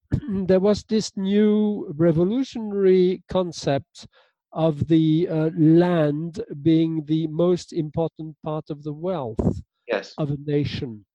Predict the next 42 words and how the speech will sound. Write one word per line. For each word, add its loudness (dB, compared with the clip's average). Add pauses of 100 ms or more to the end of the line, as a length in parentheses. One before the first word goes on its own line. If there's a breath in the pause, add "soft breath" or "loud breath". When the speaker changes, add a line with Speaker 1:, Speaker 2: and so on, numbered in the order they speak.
(420)
Speaker 2:
Yes. -2
Speaker 1:
And -10
even, -6
uh, -2
you -4
know, -2
Ameri-, -4
uh, -8
English -4
authors, -4 (100)
uh, -4
like, -4 (140)
uh, -6 (520)
w-, -12
uh, -12 (160)
Adams, -4 (260)
i-, -12 (200)
if -14
I'm -10
not -10
mistaken, -10
Speaker 2:
Out -4
of -4
Speaker 1:
uh, -6 (120)
Speaker 2:
Wealth -2
of -14
Nations. -8 (440)
Speaker 1:
wrote 0
The -4
Wealth 0
of -10
Nations, -4
but -4
it, -4
they -2
were -2
very -2
much -4
influenced -4
by 2
the, -4
the -10